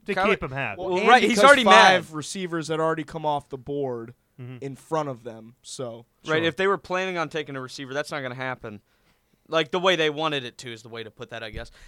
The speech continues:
Speaker 2: And Hollywood Brown, to them, is a proven commodity. The last receiver they got out of the A F C North,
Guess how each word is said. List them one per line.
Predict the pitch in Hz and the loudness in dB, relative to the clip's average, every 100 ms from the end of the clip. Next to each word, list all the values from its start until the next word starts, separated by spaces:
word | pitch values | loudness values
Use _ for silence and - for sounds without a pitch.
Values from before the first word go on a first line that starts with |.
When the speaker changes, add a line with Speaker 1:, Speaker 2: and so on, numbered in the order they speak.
| - | -16
Speaker 2:
And | 139 | -12
Hollywood | 135 160 165 147 | -6 -4 -4 -6
Brown, | 139 147 147 - | -6 -6 -8 -14
to | - 123 | -16 -12
them, | 123 147 | -10 -10
is | 135 | -10
a | 131 | -12
proven | - 156 156 | -12 -12 -12
commodity. | 139 156 170 175 180 196 _ _ | -10 -6 -6 -6 -12 -18 _ _
The | - 123 | -8 -6
last | 127 151 - | -4 -4 -6
receiver | 165 151 170 | -14 -14 -14
they | 165 170 | -12 -10
got | 170 | -10
out | 175 | -10
of | 165 | -12
the | 175 175 - - | -16 -16 -18 -12
A | 156 | -8
F | 170 | -8
C | - 175 | -8 -12
North, | 185 180 | -10 -12